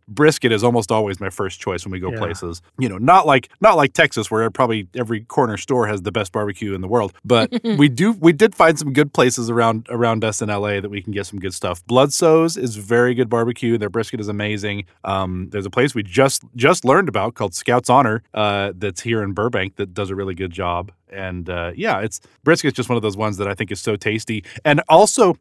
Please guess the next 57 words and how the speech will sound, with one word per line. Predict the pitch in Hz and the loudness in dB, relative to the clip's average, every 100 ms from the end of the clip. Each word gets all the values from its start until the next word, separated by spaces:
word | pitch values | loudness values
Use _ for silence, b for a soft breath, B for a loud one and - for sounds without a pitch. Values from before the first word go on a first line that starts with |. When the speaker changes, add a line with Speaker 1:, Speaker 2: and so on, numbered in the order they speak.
| _ 139 | _ -2
Speaker 1:
I | |
feel | 147 196 | 0 2
like | 214 147 | 2 2
brisket | 143 147 147 127 | 0 2 0 2
is, | 123 104 - _ | 2 0 -6 _
is | 143 123 - | -2 -2 -2
so | - 135 127 | -2 0 0
good. | 110 123 117 110 b 156 | 2 2 2 0 b -4
With | 151 | 0
a | 143 | 4
lot | 170 185 | 6 6
of | |
these | 151 - | 4 2
foods, | - 131 120 | 2 2 4
I | 113 | 0
do | 98 104 123 | 0 -2 0
want, | 120 120 117 - | 2 2 2 0
you | 131 | -4
know, | 101 | -2
barbecue | 82 123 117 - 110 | 2 2 2 -4 -6
sauce | - 139 110 - - | 2 4 4 2 2
with | 131 - | 2 0
them. | 82 85 | -10 -10
Like, | 101 101 | -10 -8
the | |
sauce | - 127 110 - | 0 4 4 0
is | 101 | -6
a | |
big | 101 101 - | -4 -6 -2
part | 110 | -2
of | 143 | 0
it. | 180 | 0
Speaker 2:
Yeah. | 107 101 b b 120 | -2 -10 b b 0
Speaker 1:
I, | 175 247 - | 2 2 0
I | 147 | -2
feel | 220 311 | 0 2
like | 302 202 | 2 2
brisket, | 127 170 - 120 | 2 2 2 -2
when | 113 | 0
it's | 127 - | -2 -2
done | 127 139 139 | 2 4 4
right | 120 113 135 | 2 2 0
and | |
it's | 120 101 | -4 0
done | 127 123 | 2 2
well, | 107 113 151 - _ | 0 2 2 0 _
I | - 180 | -4 -2
can | 254 | -2
skip | 185 - 123 - | -4 -4 -6 -6
the | 92 | -10
sauce. | - 101 101 73 - | -6 -2 -2 -4 -8
I | 107 | -8
can | 160 120 | -4 -4
just | 90 123 117 - | 2 2 2 -2
do | 117 | -2
the | 101 | -2
brisket, | 85 113 - 101 92 | -4 -4 -4 -8 -10